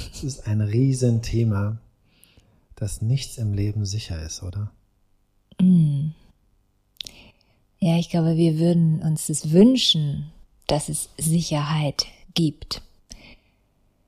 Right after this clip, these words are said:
Speaker 2: Und man sagt es ja so leicht, ne? Man springt nicht zweimal in den gleichen Fluss. Und solche Bilder, wenn es einem dann aber widerfährt, dass einem der Boden unter den Füßen wegrutscht und man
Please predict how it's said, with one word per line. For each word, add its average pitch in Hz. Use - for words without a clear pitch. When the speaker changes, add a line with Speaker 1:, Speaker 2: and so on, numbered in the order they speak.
Speaker 2:
Und 180
man 190
sagt 165
es 165
ja 160
so 165
leicht, 185
ne? 175
Man 156
springt 170
nicht -
zweimal 160
in 160
den 180
gleichen 160
Fluss. -
Und 165
solche 165
Bilder, 196
wenn 175
es 170
einem 170
dann 165
aber 160
widerfährt, 175
dass 170
einem 160
der 170
Boden 185
unter 175
den 165
Füßen 170
wegrutscht -
und 165
man 160